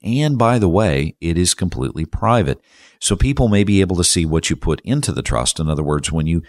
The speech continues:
transfer your real estate into the trust, they might be able to see a little sentence in the newspaper that says that you did that.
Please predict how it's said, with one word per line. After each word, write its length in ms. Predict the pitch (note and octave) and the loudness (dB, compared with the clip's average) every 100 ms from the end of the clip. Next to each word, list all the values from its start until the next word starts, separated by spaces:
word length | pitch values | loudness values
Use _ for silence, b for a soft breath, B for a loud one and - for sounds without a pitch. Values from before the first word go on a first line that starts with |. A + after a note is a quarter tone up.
| b b - | b b -6
transfer 500 | - F#2 F#2+ - F2 | 2 4 4 2 2
your 160 | E2+ | 2
real 220 | D#2 E2 | 2 2
estate 340 | E2 - D#2 D#2 | 2 0 0 0
into 240 | D#2+ - | -2 -4
the 80 | E2 | -6
trust, 300 | - C#2 - | -2 0 0
they 80 | E2+ | 0
might 160 | E2 | -2
be 140 | D#2 D#2 | 0 -2
able 120 | D2+ | -2
to 80 | D2 | -2
see 320 | - D#2 C#2 b b b - | 0 -2 -6 b b b -2
a 40 | |
little 140 | B2 A2+ | 0 2
sentence 400 | - F#2+ F#2 E2+ | 2 0 0 0
in 100 | D#2+ | 2
the 80 | |
newspaper 540 | D2+ D#2 D#2 D2 C#2+ C#2+ | 2 2 0 0 -2 -4
that 160 | C#2 | -4
says 240 | - C#2+ C2+ | -2 -2 -2
that 140 | - | -4
you 100 | D2+ | -4
did 200 | C2+ E2+ | -2 -2
that. 260 | - A1 | -4 -8